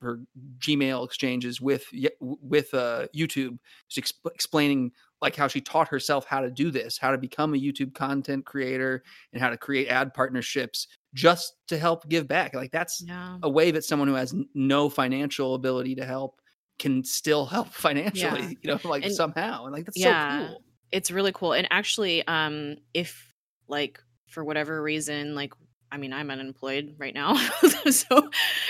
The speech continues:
Speaker 2: if you don't have funds, you can go and watch the video. I think it's about an hour long,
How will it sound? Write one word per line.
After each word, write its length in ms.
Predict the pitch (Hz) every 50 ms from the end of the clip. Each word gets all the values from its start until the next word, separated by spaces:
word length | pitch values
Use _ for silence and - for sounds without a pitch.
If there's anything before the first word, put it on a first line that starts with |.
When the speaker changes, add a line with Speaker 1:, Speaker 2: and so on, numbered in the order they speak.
| 349 302
Speaker 2:
if 180 | - 160 156 -
you 60 | 170
don't 200 | 170 175 - - 202
have 260 | 180 170 156 151 151
funds, 380 | - - 139 135 147 165 151
you 80 | 165 160
can 200 | - 175 165 160
go 180 | 165 170 165 165
and 160 | 165 160 156
watch 460 | 151 151 147 156 156 - - - - -
the 80 | 160
video. 340 | 147 170 196 247 220 175 165 165
I 40 |
think 180 | 156 - 202 240
it's 100 | - -
about 180 | - 240 196 170
an 100 | - -
hour 320 | - 143 151 160 165 165
long, 540 | 165 156 147 143 151 170 190 226 240 233